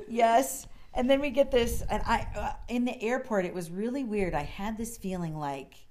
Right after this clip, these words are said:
again, a visceral feeling, <laughs> like, something's not right here. Something's just not right. And we got on this big plane, and we're, we're up in the air, I don't know, an hour maybe? Not, it wasn't even that long.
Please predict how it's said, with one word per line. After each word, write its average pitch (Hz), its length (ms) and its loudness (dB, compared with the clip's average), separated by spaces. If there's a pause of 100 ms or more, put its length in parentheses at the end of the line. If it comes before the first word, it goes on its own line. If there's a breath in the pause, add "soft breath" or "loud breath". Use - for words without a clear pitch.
(380)
again, 170 320 -2
a 160 120 -4
visceral 180 880 0
feeling, 208 680 -2 (160)
<laughs> - 180 -12
like, 226 280 2
something's 427 640 -12
not 285 300 -4
right 180 240 -6
here. 123 380 -12 (180)
Something's 285 420 -10
just 269 180 -8
not 196 220 -6
right. 151 260 -6 (300 soft breath)
And 196 80 -4
we 202 80 0
got 220 220 0
on 320 100 -2
this 262 160 -2
big 196 340 -2
plane, 160 640 -8 (460 soft breath)
and 220 200 0
we're, 214 260 -2 (140)
we're 202 180 -2
up 254 180 0
in 294 100 -2
the 240 180 0
air, 170 240 0
I 196 120 2
don't 214 100 -2
know, 151 160 -2
an 147 100 -6
hour 214 380 -4
maybe? 302 400 -8
Not, 226 220 -2
it 202 80 -8
wasn't 269 220 -8
even 190 180 -4
that 160 260 -4
long. 131 380 -8